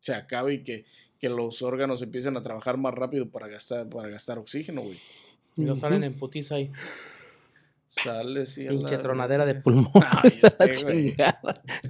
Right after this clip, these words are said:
Speaker 2: <laughs> Como cuando agarras una bolsa con aire y ¡pum!, cabrón.
Speaker 3: Sí, ¿no?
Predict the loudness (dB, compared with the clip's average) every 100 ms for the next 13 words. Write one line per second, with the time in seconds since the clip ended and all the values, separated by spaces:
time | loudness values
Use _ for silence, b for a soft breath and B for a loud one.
0 | 0 0 0 -6 -4 -6 -8 -14 -4 8
1 | 8 10 6 8 8 6 4 4 2 -2
2 | 0 0 2 0 -2 0 0 -2 -8 -10
3 | -12 _ _ _ _ _ -20 -10 -8 -4
4 | -6 -6 -10